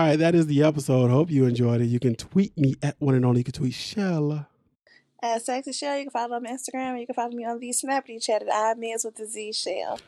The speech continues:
Speaker 1: Make sure you follow the other, <laughs> our other podcast. Follow the website, fifteen fifteen app.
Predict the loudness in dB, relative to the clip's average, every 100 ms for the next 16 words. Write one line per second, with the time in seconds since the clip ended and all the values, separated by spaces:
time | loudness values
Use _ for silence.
0 | _ _ -2 2 2 2 0 0 0 0
1 | 0 -2 -2 -2 -2 -4 -6 -6 -6 -2
2 | -2 2 2 2 -2 -2 -2 -4 -2 -2
3 | -2 -6 -2 2 4 4 2 0 -2 0
4 | -2 -2 -4 -4 -4 -2 -2 -2 -4